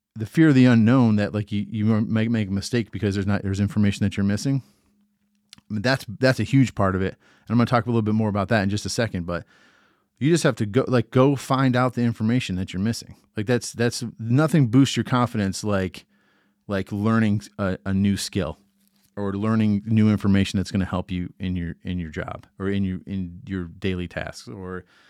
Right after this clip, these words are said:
um, you know, just, it's about just making yourself better. That's gonna boost your confidence. It's gonna, it's gonna combat imposter syndrome, and it,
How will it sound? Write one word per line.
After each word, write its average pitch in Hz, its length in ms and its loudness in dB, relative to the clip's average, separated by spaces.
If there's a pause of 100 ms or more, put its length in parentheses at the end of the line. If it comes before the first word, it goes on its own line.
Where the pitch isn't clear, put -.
(400)
um, 104 240 -4
you 135 80 2
know, 123 60 2
just, 123 200 0
it's 135 160 0
about 135 220 4
just 107 160 -6
making 117 280 2
yourself 101 360 -2
better. 95 220 2
That's 101 200 0
gonna 98 140 0
boost 117 320 0
your 110 60 -4
confidence. 98 600 -4 (460)
It's 127 140 -12
gonna, 98 300 -2 (100)
it's 101 140 -12
gonna 95 160 -6
combat 113 560 0
imposter 107 440 -2
syndrome, 98 600 -2 (680)
and 98 420 -4 (220)
it, 107 160 -10